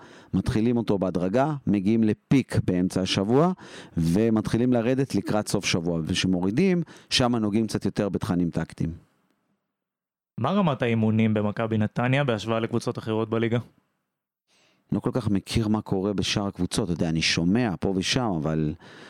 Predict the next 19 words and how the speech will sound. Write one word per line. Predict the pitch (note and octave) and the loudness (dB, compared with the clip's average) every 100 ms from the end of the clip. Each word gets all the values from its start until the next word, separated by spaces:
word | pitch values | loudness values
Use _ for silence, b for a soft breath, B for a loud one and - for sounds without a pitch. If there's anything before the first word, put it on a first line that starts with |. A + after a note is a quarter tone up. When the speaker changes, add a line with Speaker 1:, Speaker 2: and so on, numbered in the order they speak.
| B B | B B
Speaker 1:
האימונים | E2+ F#2 F#2 F#2+ | -2 0 0 0
שלנו, | - G2 G2 F#2+ F#2+ | -2 -2 0 0 0
משחקנים | F2+ - - G2+ G2+ | -2 -2 -4 -2 0
שמגיעים | G#2 G#2+ G2+ B2 D3+ | 0 0 2 0 2
אלינו, | G#2+ F#2 F#2 F#2+ F2+ | 0 0 0 0 0
אנחנו | F#2+ F2+ | -2 -2
גם | F2+ | -4
שומעים | F2 G2 A#2+ C3 | -2 0 0 0
את | F2 | -2
זה, | E2+ | -4
ששחקנים | - - - F#2+ G2 G#2 G#2+ | -4 -4 -4 0 0 2 2
אומרים | G2+ G#2+ G2+ | 2 0 -2
שהקצבים | - - - F#2 G2+ G2+ | -4 -4 -2 0 0 0
מאוד | G2 F2+ | -2 -2
גבוהים, | F#2 F2+ E2+ E2 - B B B B B B | -2 0 0 -2 -8 B B B B B B
האינטנסיביות | - D2+ E2+ D#2+ - - G#2 G#2 F#2+ - A#2 G#2+ G#2+ G2 - | -4 -2 -2 -2 -4 -4 -2 -2 -2 -2 0 0 0 0 -4
היא | - F2+ | -2 0
מאוד | F#2 F#2 G2 G#2+ | 2 2 0 -2
גבוהה. | F#2 G2 F#2 E2 | -2 -2 -2 -4